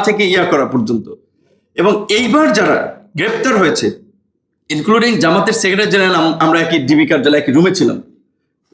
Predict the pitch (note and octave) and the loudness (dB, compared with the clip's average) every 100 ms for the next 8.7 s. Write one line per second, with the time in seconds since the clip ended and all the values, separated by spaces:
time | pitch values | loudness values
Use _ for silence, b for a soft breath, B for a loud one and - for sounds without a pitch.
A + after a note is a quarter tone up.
0 | C#3 F3 F#3 A3 G3 G3 F#3+ F#3+ G3+ F#3 | -2 0 0 0 2 0 0 0 0 2
1 | F#3 F3 E3+ E3+ F3+ F#3+ - A3 G#3+ F#3 | 0 2 0 0 0 0 0 0 0 0
2 | F#3 D3+ B2 G#3+ A#3+ D3+ - - _ - | 0 0 2 2 0 -2 -6 -14 _ -2
3 | A3+ A#3 B3 A3+ D3 A3+ A#3+ A#3 G3+ D3+ | 0 2 2 0 0 0 0 0 0 0
4 | C3 - - _ - G#3 B3 C#4+ C#4 G#3 | 0 -2 -10 _ -8 -4 0 0 2 2
5 | G3 E3+ E3 - F3 b b b _ _ | 0 0 -2 -4 -8 b b b _ _
6 | F3+ A#3+ C4+ C#4+ - F3 G#3+ A#3+ C#4 C#4 | -6 -2 0 0 -2 -2 -2 0 2 2
7 | C4 A3+ E3+ F#3 F3+ D3 - F3+ A3+ G#3 | 2 0 0 0 0 0 0 0 0 0
8 | G3+ G3+ G3+ G#3+ A3 A3 C4+ | 0 0 0 2 2 2 0